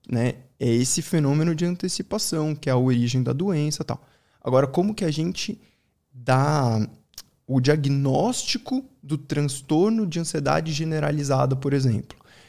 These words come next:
Então, a pessoa precisa ter algumas características. Ela precisa ter, por exemplo, uma perturbação do sono, ela precisa ser, ter tensão muscular associada, ela precisa ter o prejuízo,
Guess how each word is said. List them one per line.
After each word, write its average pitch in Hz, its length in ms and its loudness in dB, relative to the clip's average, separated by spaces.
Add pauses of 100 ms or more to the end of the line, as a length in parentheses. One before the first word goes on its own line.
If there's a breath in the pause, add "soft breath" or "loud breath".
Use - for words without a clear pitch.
Então, 123 140 -2
a 113 40 -2
pessoa 127 280 -2
precisa 147 260 -2
ter 151 120 -2
algumas 143 360 -2
características. 151 1040 -4 (300 soft breath)
Ela 113 160 0
precisa 120 420 -2
ter, 120 160 -2
por 117 180 -4
exemplo, 113 300 -2
uma 110 80 -2
perturbação 113 640 -2
do 120 80 -6
sono, 127 580 -2
ela 117 160 -2
precisa - 220 -6
ser, - 220 -4 (240)
ter 120 140 0
tensão 117 420 -2
muscular 110 480 -6
associada, 120 800 -2 (400 loud breath)
ela 117 160 2
precisa 180 440 -2
ter 151 160 -4
o 143 80 -2
prejuízo, 127 960 -2